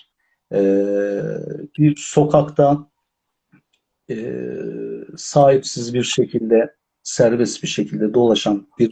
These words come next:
hayvan özellikle hasta vaziyetteyse benim önerim, e, izleyen arkadaşlara derhal, e, belediyeleri, yerel yönetimleri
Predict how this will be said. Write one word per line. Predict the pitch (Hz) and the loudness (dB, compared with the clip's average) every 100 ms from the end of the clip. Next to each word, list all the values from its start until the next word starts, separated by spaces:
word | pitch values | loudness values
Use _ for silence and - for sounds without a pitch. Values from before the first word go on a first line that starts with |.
| 98 | 2
hayvan | 117 107 95 98 - _ - - - | 4 4 2 2 -6 _ -20 -6 0
özellikle | 117 117 117 107 117 | 2 4 2 0 -2
hasta | - 117 - 127 117 | 0 0 0 2 4
vaziyetteyse | 110 107 110 107 - 107 - 101 - _ _ _ - | 2 2 2 2 2 2 4 -2 -2 _ _ _ 2
benim | 120 120 | 4 4
önerim, | 120 117 110 98 - - - | 4 6 6 4 0 -6 -8
e, | 90 | -6
izleyen | 95 - 107 - 104 98 | -6 -8 -14 0 4 6
arkadaşlara | 98 - 87 82 - - - 107 | 6 6 4 4 0 -2 0 4
derhal, | 107 101 107 98 _ - | 4 4 0 -2 _ -2
e, | 92 92 | 0 2
belediyeleri, | 101 98 101 104 101 98 98 90 - _ - _ | 6 6 6 6 6 6 4 2 -2 _ -20 _
yerel | 95 98 107 101 | 4 6 6 6
yönetimleri | 98 95 87 87 80 76 | 6 6 4 0 2 0